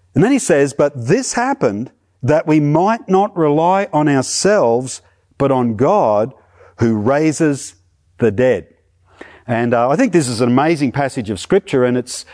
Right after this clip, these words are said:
it's several concepts, I think, that all work together.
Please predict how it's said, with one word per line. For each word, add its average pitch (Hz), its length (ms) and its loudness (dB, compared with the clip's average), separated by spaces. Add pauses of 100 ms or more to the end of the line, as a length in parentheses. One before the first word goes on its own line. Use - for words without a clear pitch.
(140)
it's 139 160 -2
several 220 420 0
concepts, 160 800 -2
I 139 160 0
think, 143 300 -2
that 120 280 0 (400)
all 190 280 4
work 165 320 2
together. 127 520 0